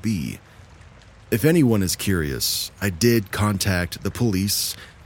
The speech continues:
I screenshot everything that I had seen, and I got in touch with, and then personally met with, a local officer. I showed them the page. I gave them all the information that I had.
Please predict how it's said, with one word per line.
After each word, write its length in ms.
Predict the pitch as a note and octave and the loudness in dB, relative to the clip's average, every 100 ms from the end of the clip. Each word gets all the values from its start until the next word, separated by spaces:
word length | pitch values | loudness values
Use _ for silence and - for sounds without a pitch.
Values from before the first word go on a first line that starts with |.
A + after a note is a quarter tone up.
| - - | -20 -6
I 20 | - | -4
screenshot 680 | - G#2+ G2+ - F2+ D2+ | 0 2 4 4 2 0
everything 580 | G#2 G#2 G2+ - F2+ F#2 | 0 0 0 0 -2 0
that 100 | F#2+ | 0
I 80 | F2+ | 0
had 200 | F2 F2+ | 0 -2
seen, 520 | - A#2 F#2 E2+ E2+ | 0 0 0 -2 -2
and 240 | E2+ D#2 - | -2 -4 -6
I 60 | F2+ | -6
got 240 | G#2+ C#3 | -4 -2
in 120 | D#3+ A#2+ | 0 0
touch 360 | A#2 G#2 - | 0 -2 -2
with, 400 | F#2+ F#2+ - - - - - - - | 0 0 -2 -8 -14 -20 -20 -12 -2
and 140 | G2 | 0
then 140 | F2+ | 0
personally 640 | E2+ - A2 - F2+ D#2+ D#2+ | -2 -2 0 0 -2 -2 -2
met 360 | F2+ B2+ A#2+ | 0 0 -2
with, 440 | - D#2 C#2 - - | -4 -4 -4 -8 -8
a 60 | E2 | -4
local 400 | F2 D#2+ D2+ D2+ | -2 -4 -4 -4
officer. 600 | G#2 G2+ - - G1+ - - - - - - - - | -2 -2 -4 -4 -8 -12 -16 -20 -20 -20 -20 -20 -4
I 80 | G2+ | 2
showed 260 | - A#2 G#2 | 4 4 4
them 140 | G#2+ | 2
the 80 | G2 | 0
page. 680 | - G#2 G2 B2 - - - - - | 0 0 0 -2 -4 -4 -10 -20 -12
I 60 | D#2 | -6
gave 280 | F#2 F#2+ | -2 -2
them 140 | F#2 F#2 | 0 0
all 180 | G2 F2+ | 0 0
the 140 | F2+ | -2
information 720 | F#2+ - F#2 F#2+ F2+ - E2 | -4 -2 -2 0 0 -2 -2
that 140 | E2+ | -4
I 80 | D#2 | -4
had. 560 | F2 C3 B2 E2 D2 | -4 -2 0 -2 -4